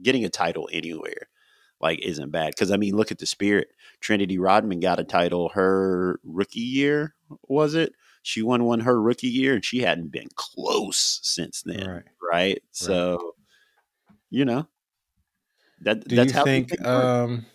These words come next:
Speaker 2: you think they can take the Challenge Cup?
Speaker 1: Yeah,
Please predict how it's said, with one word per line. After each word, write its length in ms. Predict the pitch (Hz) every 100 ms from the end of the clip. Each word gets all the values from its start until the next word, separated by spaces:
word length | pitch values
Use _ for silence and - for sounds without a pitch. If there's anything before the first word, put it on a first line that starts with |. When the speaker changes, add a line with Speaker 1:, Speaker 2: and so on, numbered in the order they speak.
| _ _ _ _
Speaker 2:
you 120 | 120
think 220 | 120 139 120
they 120 | 123
can 140 | 127
take 280 | 117 131 123
the 40 | 123
Challenge 380 | - 135 151 151
Cup? 300 | 185 - - _ _ _ _ _ _ _ _ _ _ _ _ _ _ _ _ -
Speaker 1:
Yeah, 280 | 92 107